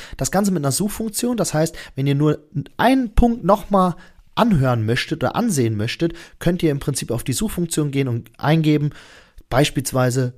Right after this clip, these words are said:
Checkliste P-V-Inspektion beim Kunden. Und dann kommt die Checkliste und das Video, wo erklärt wird, was man beachten muss, wenn man beim Kunden eine P-V-Inspektion durchführt. Also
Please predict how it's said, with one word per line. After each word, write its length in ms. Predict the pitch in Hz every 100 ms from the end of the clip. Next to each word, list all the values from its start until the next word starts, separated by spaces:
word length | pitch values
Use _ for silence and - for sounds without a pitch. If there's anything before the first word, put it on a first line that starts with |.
| _
Checkliste 920 | - 165 165 143 143 - 139 131 131 - _ -
P-V-Inspektion 1160 | 127 143 147 127 131 117 - 127 123 123 131 - _ -
beim 180 | 120 120
Kunden. 440 | 135 120 - - -
Und 220 | 113 113
dann 140 | 135
kommt 180 | - 143
die 80 | 131
Checkliste 540 | - 185 185 175 170
und 60 | 131
das 200 | 120 -
Video, 340 | 151 160 156 151 -
wo 80 | -
erklärt 460 | 120 - 131 135 -
wird, 180 | 131 - -
was 260 | - 123 -
man 140 | 131
beachten 360 | 117 120 - 127
muss, 160 | 120 120
wenn 100 | 113
man 100 | 107
beim 200 | 113 110
Kunden 240 | 120 -
eine 140 | 113
P-V-Inspektion 880 | 101 107 113 107 - 101 - 107 104
durchführt. 540 | 120 117 - 90 -
Also 280 | - 113 110